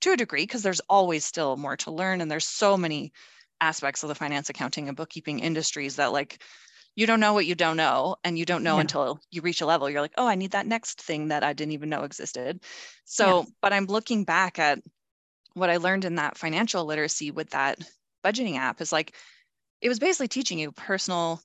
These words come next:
Speaker 1: bookkeeping in a way, right?
Speaker 2: Mm-hmm.
Speaker 1: And so I can see the parallels now, and, like, that set the tone and set, um, gave me a base kind of knowledge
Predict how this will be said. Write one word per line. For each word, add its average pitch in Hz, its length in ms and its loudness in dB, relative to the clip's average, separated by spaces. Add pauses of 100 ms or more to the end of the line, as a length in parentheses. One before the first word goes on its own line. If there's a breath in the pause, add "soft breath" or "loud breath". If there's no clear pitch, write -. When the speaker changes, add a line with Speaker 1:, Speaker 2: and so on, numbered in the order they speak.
Speaker 1:
bookkeeping - 540 -4 (540)
in 196 100 0
a 170 80 0
way, 165 360 -2 (200)
right? 190 280 -2 (100)
Speaker 2:
Mm-hmm. 202 280 6 (160)
Speaker 1:
And 190 220 2
so 180 440 0 (100)
I 175 260 0
can 190 180 -2
see 214 220 -2
the 190 100 -4
parallels 180 520 0
now, 143 240 -2
and, 170 120 -2
like, 156 140 -2 (120)
that 180 300 0
set - 300 -2
the 165 100 -4
tone 165 360 -2
and 151 140 -6
set, - 320 -4 (580 soft breath)
um, 156 440 0 (280)
gave 202 240 4
me 165 360 0
a 156 100 0
base 156 640 -4 (120)
kind 160 200 -6
of 143 480 -6 (480)
knowledge 151 800 -2